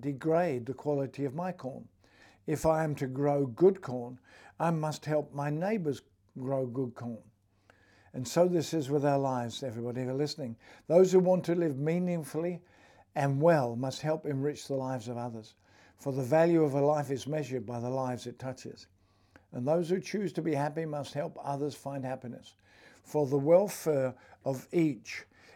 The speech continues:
is bound up with the welfare of all. And, and that's, uh, author unknown, but it's such a, a revelation, isn't it? The welfare of each is bound up with the welfare of all. And I want to close with Proverbs eleven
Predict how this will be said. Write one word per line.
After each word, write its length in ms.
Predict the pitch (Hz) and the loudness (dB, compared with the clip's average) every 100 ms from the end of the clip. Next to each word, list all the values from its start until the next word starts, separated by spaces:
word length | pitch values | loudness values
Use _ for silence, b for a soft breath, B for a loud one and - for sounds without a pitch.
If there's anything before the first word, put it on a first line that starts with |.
| b | b
is 180 | 139 117 | -8 -8
bound 460 | 110 160 156 156 | -4 -2 0 0
up 320 | 147 135 - - - b b - | -2 -2 -6 -20 -20 b b -8
with 140 | 139 120 | -4 0
the 80 | |
welfare 720 | 139 139 139 123 - 135 120 107 _ _ b b - | 2 4 2 0 -4 -2 -2 -8 _ _ b b -12
of 180 | 123 - | -10 -8
all. 480 | 151 143 139 120 107 - _ b b b b - | -2 0 0 -4 -10 -18 _ b b b b -4
And, 120 | 175 | -2
and 220 | - 175 | 2 4
that's, 320 | 220 208 - 180 | 4 2 -2 4
uh, 160 | 165 139 - - - | 4 2 -10 -16 0
author 260 | 190 220 202 | 2 4 2
unknown, 440 | 175 180 190 180 | 2 2 2 2
but 120 | 156 156 | 2 0
it's 180 | 165 | -2
such 260 | - 180 175 | -4 -6 -2
a, 160 | 165 151 B B B | -2 -2 B B B
a 120 | 151 | 2
revelation, 720 | 165 175 160 156 175 175 147 147 | 6 6 8 6 6 2 -2 -4
isn't 260 | 160 139 | -4 -6
it? 180 | 123 120 _ B B B B | -8 -8 _ B B B B
The 100 | 147 | 0
welfare 600 | 147 170 185 180 - 160 | 6 8 8 8 4 6
of 220 | 151 139 160 | 6 2 0
each 260 | 151 - | -2 -2
is 100 | 139 | -8
bound 380 | 110 151 147 139 | -2 0 0 -2
up 220 | 143 - | -4 -4
with 80 | 135 | -6
the 80 | 127 | -4
welfare 540 | 123 131 127 135 123 | 0 -2 -2 -4 -6
of 120 | 120 | -4
all. 240 | 127 127 120 | -4 -4 -4
And 260 | 117 120 | -6 -6
I 60 | 127 | -6
want 180 | 131 135 | -4 -6
to 60 | |
close 380 | - 135 135 123 | -4 -2 -2 -4
with 180 | 127 - | -8 -6
Proverbs 460 | 147 135 135 110 120 | -4 -2 -4 -6 -6
eleven 360 | 131 127 120 | -4 -4 -8